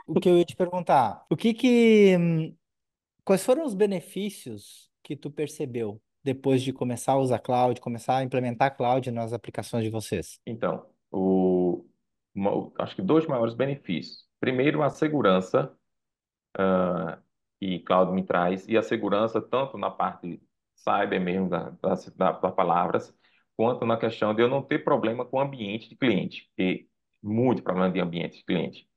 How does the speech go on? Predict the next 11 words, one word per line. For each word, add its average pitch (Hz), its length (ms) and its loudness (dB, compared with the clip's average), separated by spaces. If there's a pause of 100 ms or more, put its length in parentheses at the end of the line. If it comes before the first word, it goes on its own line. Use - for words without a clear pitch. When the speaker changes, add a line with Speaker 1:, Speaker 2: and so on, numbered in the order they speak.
(480)
Speaker 2:
Então, 98 920 2 (160)
sei 95 100 -2
lá, 90 160 4
o 87 260 -2
cliente 113 340 -6
tem 123 100 -2
um 123 80 -2
problema 113 320 4
lá 113 180 6
numa 123 180 4
máquina, 131 880 2